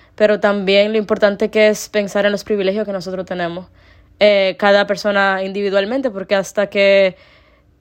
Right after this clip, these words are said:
todos seamos libres, realmente nadie es libre. Cuando nos ponemos a pensar, por ejemplo, en comunidad,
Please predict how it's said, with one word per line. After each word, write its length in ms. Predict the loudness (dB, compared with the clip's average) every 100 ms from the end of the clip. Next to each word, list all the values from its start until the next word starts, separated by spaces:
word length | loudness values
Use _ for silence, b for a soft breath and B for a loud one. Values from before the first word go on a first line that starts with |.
| _
todos 720 | 0 2 2 0 -8 -14 -18 _ _ -12
seamos 460 | -2 0 2 -2
libres, 420 | 0 0 0 0 -2
realmente 380 | 0 0 0
nadie 220 | -2 0 -2
es 120 | -4
libre. 400 | -6 -6 -6 -10 b b b
Cuando 400 | -2 2 4 4
nos 160 | 0 0
ponemos 340 | 0 0 0
a 80 | -2
pensar, 380 | -2 -2 -4 -2
por 160 | -2
ejemplo, 320 | -2 -2 -2 -4
en 80 |
comunidad, 680 | -2 -4 -2 -2 -2 -2 -6